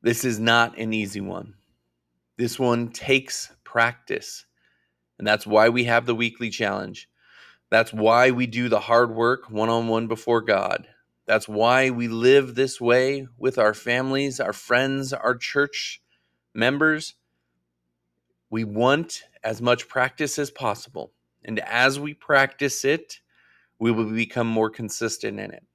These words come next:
The more consistent we are in this, the better we can handle the storms of this life as we try to live this way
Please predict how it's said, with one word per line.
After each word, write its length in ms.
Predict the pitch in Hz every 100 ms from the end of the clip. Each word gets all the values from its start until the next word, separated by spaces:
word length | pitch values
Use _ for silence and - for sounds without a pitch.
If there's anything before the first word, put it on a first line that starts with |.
| _
The 80 |
more 200 | 117 127
consistent 640 | 131 135 - 156 151 160 131
we 180 | 143 135
are 340 | 135 135 143 -
in 240 | 143 151
this, 440 | 151 180 180 - - _ _ _ _ _ _ _ _ -
the 100 | 104
better 540 | - 123 127 123 135
we 240 | 127 123
can 160 | 113 120
handle 760 | 113 127 135 131 110 95 107 _ _ _ _ _
the 80 | -
storms 580 | - 139 120 120 120 117
of 120 | 104
this 220 | 117 117
life 320 | 107 92 92 -
as 120 | 98
we 120 | 110
try 280 | 98 123 117
to 100 | 123
live 260 | 123 117 117
this 220 | 120 -
way 380 | 113 104 101